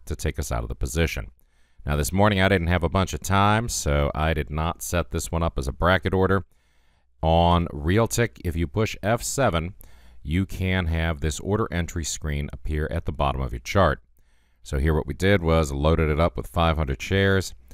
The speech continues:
put our thirty-five thirty-eight stop price in, and said the worst slip we're willing to take is one penny to thirty-five thirty-seven.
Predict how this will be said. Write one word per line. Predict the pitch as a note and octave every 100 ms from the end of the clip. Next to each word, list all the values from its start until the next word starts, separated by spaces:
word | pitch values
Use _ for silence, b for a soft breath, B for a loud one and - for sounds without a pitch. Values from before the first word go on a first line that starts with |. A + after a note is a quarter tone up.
| b b
put | - F#2+ -
our | D#2 D2+
thirty-five | - G2 G2+ F#2+ F2 E2
thirty-eight | - F#2 F2 D#2 D#2 -
stop | - F#2 F2 -
price | E2+ E2 D#2 -
in, | D#2+ D#2 D#2 -
and | D2+ D2+ D2
said | - D2+
the | D2+
worst | C2+ E2 C#3+ -
slip | - F2 C2
we're | B1
willing | A#1+ C#2 D2
to | D#2
take | - C#2+ B1 - b b
is | - B1+
one | B1+ E2 G#2+
penny | - F#2 C2+ B1+
to | -
thirty-five | - C#2+ C#2+ - C#2 C#2+
thirty-seven. | - C2+ B1+ - F2+ E2 A1